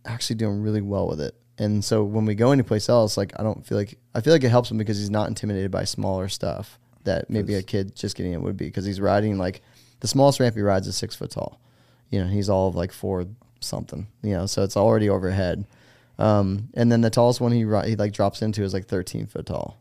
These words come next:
Speaker 1: So,
Speaker 2: That's
Speaker 1: like,
Speaker 2: crazy.
Speaker 1: Yeah, and he, and he's handling it good. He's, like, you know, switches between bike and scooter. And this summer we went up to a camp that I work with called Camp Woodward, and he, like, learned how to backflip there, backflip his scooter, backflip his bike.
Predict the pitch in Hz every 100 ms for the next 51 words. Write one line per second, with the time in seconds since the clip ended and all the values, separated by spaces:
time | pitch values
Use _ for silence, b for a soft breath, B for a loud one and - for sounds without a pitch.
0 | - - 101 98 - - 80 80 80 -
1 | B 139 156 160 120 113 139 131 131 151
2 | 135 151 143 117 131 131 123 113 - 131
3 | 110 - 123 123 110 110 107 101 110 113
4 | 110 107 - 107 110 107 110 104 98 92
5 | b b b 120 - 113 110 113 107 107
6 | 107 - 107 101 104 104 104 104 101 101
7 | - 104 - 101 - 107 104 107 104 101
8 | 104 104 - 104 101 101 110 98 95 98
9 | 98 101 95 98 82 98 - 98 - 101
10 | 98 101 - 107 107 - 104 - 104 101
11 | 98 98 b b b 107 104 104 101 98
12 | 95 95 95